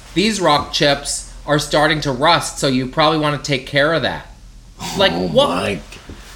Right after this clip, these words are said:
Speaker 2: Now he's real, now he's putting somehow on the offense again on you.
Speaker 1: Yes.
Speaker 2: Like, if you want this problem to s-, to, to go away, you're gonna have to get rid of that yourself and paint that
Speaker 1: Yes.
Speaker 2: again.
Speaker 1: So I
Speaker 2: <laughs>
Speaker 1: said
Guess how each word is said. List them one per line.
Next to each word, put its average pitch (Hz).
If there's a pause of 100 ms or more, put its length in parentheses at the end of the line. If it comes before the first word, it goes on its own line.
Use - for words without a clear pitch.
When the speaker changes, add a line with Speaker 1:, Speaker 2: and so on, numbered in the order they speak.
(180)
Speaker 2:
Now 117 (100)
he's 117
real, 139
now 135
he's 151
putting 151
somehow 151
on 123
the 123
offense 123
again 120
on 127
you. 131 (240)
Speaker 1:
Yes. 170
Speaker 2:
Like, 127
if -
you 165
want 220
this 160
problem 165
to 135
s-, - (280)
to, 123 (320)
to 131
go 143
away, 165
you're 156
gonna 151
have -
to 123
get 117
rid 127
of 175
that 117
yourself 151
and 98
paint 151
that 185
Speaker 1:
Yes. -
Speaker 2:
again. 135 (960)
Speaker 1:
So 160
I 214
Speaker 2:
<laughs> -
Speaker 1:
said 139